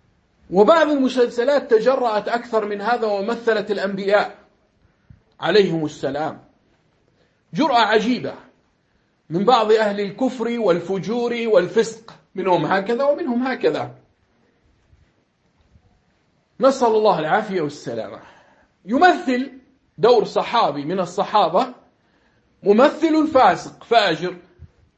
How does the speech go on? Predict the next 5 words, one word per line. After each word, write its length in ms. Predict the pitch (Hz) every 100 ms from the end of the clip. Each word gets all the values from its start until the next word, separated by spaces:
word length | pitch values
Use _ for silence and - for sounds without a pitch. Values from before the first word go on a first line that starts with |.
| _ _ _ _ _ _ 214
يظهر 420 | 320 302 262 233
لك 320 | 240 277 247
في 180 | 220 220
مسلسلات 880 | 208 196 196 185 190 202 226 254 214
وأفلام 760 | 175 170 190 190 208 262 -